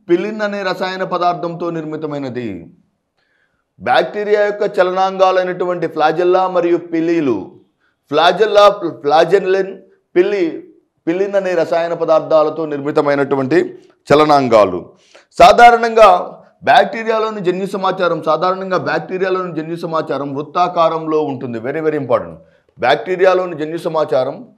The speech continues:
వృత్తాకారపు జన్యు సమాచారాన్ని కలిగి ఉంటాయి. బ్యాక్టీరియా తన యొక్క జన్యు సమాచారాన్ని, వృత్తాకారపు జన్యు సమాచారాన్ని కలిగి ఉంటుందని ఇంతకుముందు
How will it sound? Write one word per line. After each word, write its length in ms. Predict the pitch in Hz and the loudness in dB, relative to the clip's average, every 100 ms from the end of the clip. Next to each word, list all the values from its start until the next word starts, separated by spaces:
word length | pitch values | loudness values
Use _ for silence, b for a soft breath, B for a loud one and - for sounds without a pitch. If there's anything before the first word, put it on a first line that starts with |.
| _ _ 87 | _ _ -12
వృత్తాకారపు 1300 | 110 160 - 185 180 180 180 175 165 170 170 170 170 | -8 -8 -8 -4 -2 -2 -2 -2 0 0 -2 -2 -6
జన్యు 380 | 160 156 160 | -4 -6 -8
సమాచారాన్ని 840 | 156 156 151 147 151 139 143 147 165 | -8 -6 -6 -6 -6 -6 -8 -10 -10
కలిగి 300 | 160 143 139 | -6 -6 -6
ఉంటాయి. 420 | 127 123 110 104 | -8 -6 -6 -6
బ్యాక్టీరియా 680 | 104 113 120 151 131 127 127 - _ _ _ | -6 -10 -8 -6 -4 -4 -8 -18 _ _ _
తన 100 | 160 | -6
యొక్క 220 | 165 165 151 | -6 -4 -4
జన్యు 300 | 131 160 180 | -4 -6 -6
సమాచారాన్ని, 800 | 180 175 175 170 151 151 147 135 | -6 -6 -6 -2 -2 -2 -6 -8
వృత్తాకారపు 840 | 131 147 180 180 175 165 156 156 | -10 -6 0 0 -2 -4 -4 -6
జన్యు 240 | 151 151 | -8 -8
సమాచారాన్ని 600 | 156 151 143 151 143 139 | -8 -6 -4 -4 -6 -6
కలిగి 220 | 143 143 | -6 -6
ఉంటుందని 420 | 143 139 143 143 131 | -8 -8 -8 -8 -10
ఇంతకుముందు 580 | 127 131 151 135 - | -8 -8 -4 -4 -6